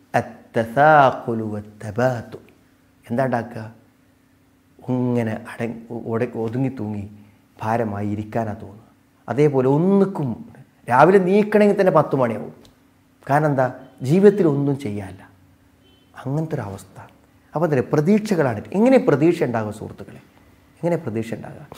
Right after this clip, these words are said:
അള്ളാഹു നമുക്ക് തന്ന വാഗ്ദത്തങ്ങളിൽ നമ്മൾ പ്രതീക്ഷിക്കണം. അപ്പോൾ നമുക്ക് ഭയങ്കരമായ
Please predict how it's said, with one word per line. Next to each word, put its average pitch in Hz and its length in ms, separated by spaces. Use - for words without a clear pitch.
അള്ളാഹു 156 440
നമുക്ക് 131 380
തന്ന 117 140
വാഗ്ദത്തങ്ങളിൽ 113 920
നമ്മൾ 123 240
പ്രതീക്ഷിക്കണം. 104 680
അപ്പോൾ 208 160
നമുക്ക് 190 260
ഭയങ്കരമായ 165 960